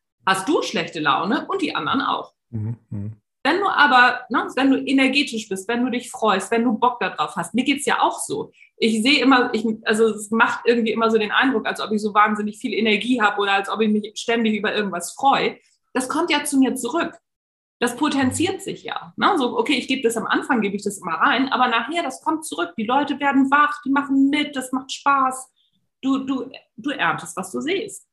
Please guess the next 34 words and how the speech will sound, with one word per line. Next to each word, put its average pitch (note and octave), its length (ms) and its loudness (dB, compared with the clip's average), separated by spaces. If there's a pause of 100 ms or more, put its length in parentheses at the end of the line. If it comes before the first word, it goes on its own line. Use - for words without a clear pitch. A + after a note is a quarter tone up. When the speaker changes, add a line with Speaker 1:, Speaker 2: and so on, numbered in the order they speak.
(140)
Speaker 1:
Und A3+ 120 4
genau E4 500 4
so D#4+ 480 0 (100)
ist B3 160 2
es, - 240 -8
was A3+ 220 -2
deinen G3 500 0 (220)
Job G#3 520 2 (500)
oder G#3 180 4
was G3 160 -2
den, F#3+ 520 0
den F#3 380 0
Sinn C4+ 380 2
im A3+ 160 4
Job - 340 2
anbelangt. D3+ 520 -4 (200)
Es G#3+ 120 -4
ist G#3+ 180 -4
genau A3+ 500 4
das C#4+ 180 -2
Gleiche. - 320 -4 (840)
Speaker 2:
Also F#2+ 180 -6
das A#2 160 2
ist B2 160 -4
das B2 160 0
Geheimnis, A#2+ 880 0 (400)
äh, A2+ 180 -2
Liebe B2+ 360 0
reinzugeben A#2+ 800 -2
und A#2+ 360 -4
Begeisterung A#2 680 0
reinzugeben? A#2 800 -6 (360)
Speaker 1:
Ja, G#4 100 4
klar. G4+ 480 0